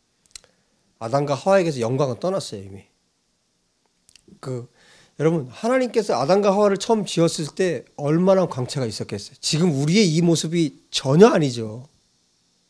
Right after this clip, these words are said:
얼마나 광채가 있었겠어요? 그 빛이 걷어진 거죠. 하나님의 빛이. 죄로 말미암아. 그냥 육이 된 거죠, 육.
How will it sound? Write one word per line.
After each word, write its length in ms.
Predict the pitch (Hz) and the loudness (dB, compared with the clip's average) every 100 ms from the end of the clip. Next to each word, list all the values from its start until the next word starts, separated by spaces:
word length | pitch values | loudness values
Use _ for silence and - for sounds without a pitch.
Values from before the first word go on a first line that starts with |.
| _ _ _ _ _ _ _ _ _ _ _ _ _ _ _ _ _ _ _ _ _ _ _ | _ _ _ _ _ _ _ _ _ _ _ _ _ _ _ _ _ _ _ _ _ _ _
얼마나 560 | 143 180 262 269 254 196 | 4 6 8 8 8 6
광채가 400 | 160 156 190 156 | 2 2 2 2
있었겠어요? 840 | 131 190 196 165 123 117 135 120 _ _ _ _ _ _ _ _ _ _ _ _ _ _ _ _ | 2 0 0 -2 -6 -6 -10 -14 _ _ _ _ _ _ _ _ _ _ _ _ _ _ _ _
그 80 | - | -20
빛이 360 | - 139 - 123 | -12 -8 -6 -6
걷어진 380 | - 113 117 - | -6 -6 -8 -10
거죠. 240 | 110 - 87 _ _ _ _ _ _ _ _ _ _ _ | -20 -20 -20 _ _ _ _ _ _ _ _ _ _ _
하나님의 480 | - 165 160 139 120 | -6 -2 -2 -2 -6
빛이. 340 | - - - - _ _ _ _ _ _ _ | -12 -14 -16 -16 _ _ _ _ _ _ _
죄로 280 | - 123 123 | -6 -2 -2
말미암아. 440 | 110 104 101 95 - _ _ _ _ _ _ _ _ _ _ _ _ _ _ _ _ _ _ _ _ _ | -4 -8 -12 -14 -20 _ _ _ _ _ _ _ _ _ _ _ _ _ _ _ _ _ _ _ _ _
그냥 320 | - 165 147 123 | -2 0 0 0
육이 300 | 165 170 190 | 0 2 2
된 120 | 120 | 0
거죠, 160 | 107 | -4
육. 280 | 135 127 _ | -6 -8 _